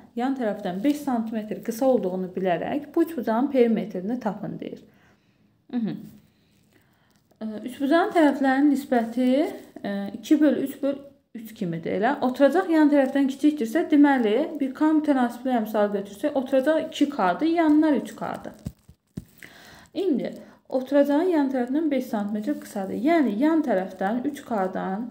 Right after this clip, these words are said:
oturacağı iki K-nı çıxsaq, beşə bərabərdir. Buradan K nədir? Beşdir deməli. Onda biz tərəflərin uzunluqlarını tapa bilərik.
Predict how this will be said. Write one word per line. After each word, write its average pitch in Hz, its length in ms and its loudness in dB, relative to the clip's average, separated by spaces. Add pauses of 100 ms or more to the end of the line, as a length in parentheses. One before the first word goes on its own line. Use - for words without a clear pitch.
oturacağı 226 640 0
iki - 240 -4
K-nı 220 380 -2
çıxsaq, 311 400 -4
beşə 247 320 0
bərabərdir. - 680 -8
Buradan 330 300 -2
K 330 200 -2
nədir? 339 400 0
Beşdir 254 380 -4
deməli. - 340 -10 (540)
Onda 247 260 -2
biz 339 200 -6
tərəflərin 247 520 2
uzunluqlarını 208 540 -4
tapa 185 240 -4
bilərik. - 420 -10